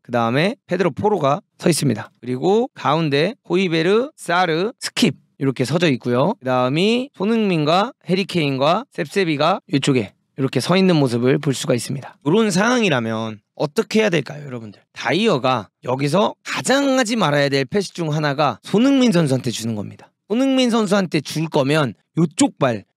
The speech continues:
이 다가오는 수비수가 아니라 좀 더 공간에다가 줘서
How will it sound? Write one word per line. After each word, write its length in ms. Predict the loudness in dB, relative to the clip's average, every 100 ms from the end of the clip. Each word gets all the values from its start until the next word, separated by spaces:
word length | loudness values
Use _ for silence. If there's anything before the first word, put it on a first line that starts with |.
| -8
이 180 | -6 -4
다가오는 560 | -6 -2 2 2 2 0
수비수가 520 | -2 -2 -2 0 0
아니라 320 | 0 0 0
좀 260 | 0 -4 0
더 80 | -2
공간에다가 840 | -2 -2 0 2 2 2 2 0
줘서 380 | 0 0 0 0